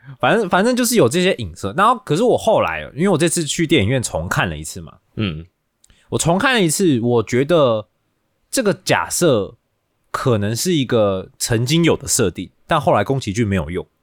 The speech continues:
Speaker 1: 我觉得啦。
Speaker 2: 挺有可能，因为本来
Speaker 1: 对。
Speaker 2: 就不是什么东西都可以塞进去，说真的。
Speaker 1: 对，对，对，因为我觉得他可能有想过这个设定，但后来可能觉得太满了或太俗套了，就是也不想要这样解释，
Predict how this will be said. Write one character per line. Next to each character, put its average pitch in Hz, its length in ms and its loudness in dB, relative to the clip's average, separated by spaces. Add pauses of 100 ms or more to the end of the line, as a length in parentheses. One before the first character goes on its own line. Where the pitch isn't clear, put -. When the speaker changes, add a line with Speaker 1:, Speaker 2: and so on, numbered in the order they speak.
(140)
Speaker 1:
我 90 120 -2
觉 82 140 -4
得 80 100 -4
啦。 - 160 -10 (720)
Speaker 2:
挺 123 120 -2
有 120 160 4
可 117 160 -2
能， 82 100 -4 (160)
因 - 20 -12
为 120 80 -8
本 104 140 -2
来 92 140 2
Speaker 1:
对。 135 180 4
Speaker 2:
就 113 80 4
不 113 120 -2
是 104 240 -2
什 - 160 -10
么 87 60 -6
东 90 120 -2
西 90 80 -2
都 95 80 0
可 90 100 -4
以 80 80 -8 (160)
塞 82 200 -4
进 78 120 -10
去， - 200 -18
说 87 180 -6
真 78 140 -10
的。 87 80 -18 (120)
Speaker 1:
对， 139 160 0
对， 113 160 0
对， 107 140 -2
因 101 60 -2
为 226 140 0
我 160 140 4
觉 139 100 0
得 139 60 0
他 123 160 0
可 131 200 0
能 98 200 -4 (340)
有 131 180 2
想 92 240 0
过 123 120 0
这 117 100 -2
个 104 80 -2
设 101 200 -6
定， 90 180 -16 (280)
但 208 120 2
后 202 140 2
来 127 160 2
可 117 140 -4
能 95 180 -6
觉 101 160 -6
得 104 240 -4 (260)
太 175 160 0
满 98 280 0
了 76 100 -8
或 123 100 -2
太 160 160 -2
俗 90 240 -8
套 113 220 0
了， 80 240 -6
就 110 100 -12
是 113 140 -10
也 95 100 -2
不 127 120 -6
想 110 160 0
要 98 40 0
这 104 100 -2
样 107 120 -2
解 71 180 -10
释， 85 280 -12